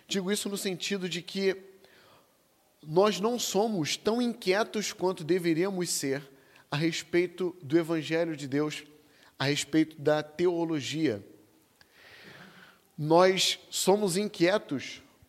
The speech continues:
com muitas outras coisas em nossas vidas, como, por exemplo, se eu almejo determinada coisa no meu trabalho, até que isso seja alcançado,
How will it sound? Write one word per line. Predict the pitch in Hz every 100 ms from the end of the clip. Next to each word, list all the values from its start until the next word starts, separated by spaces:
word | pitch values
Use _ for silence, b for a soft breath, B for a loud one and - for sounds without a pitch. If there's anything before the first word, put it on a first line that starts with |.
| _
com | 170
muitas | 156 160 233 226 175
outras | 190 196 170
coisas | - 160 180 185 - - 160
em |
nossas | 151 156 165 156
vidas, | 143 185 107 98 - - _ _ -
como, | 139 139
por | 147
exemplo, | 151 151 131 - 104 - _ B B B
se | - 190
eu | 196
almejo | 190 175 208 220 156
determinada | 151 156 170 165 160 151 147 147
coisa | - 165 165 139 110 101 - - B B B
no | 165
meu | 170 147
trabalho, | 156 160 139 160 143 98 - - B B
até | 151 156 - 208
que | 202 185
isso | 185 220 185
seja | - 160 147
alcançado, | 139 165 165 165 151 165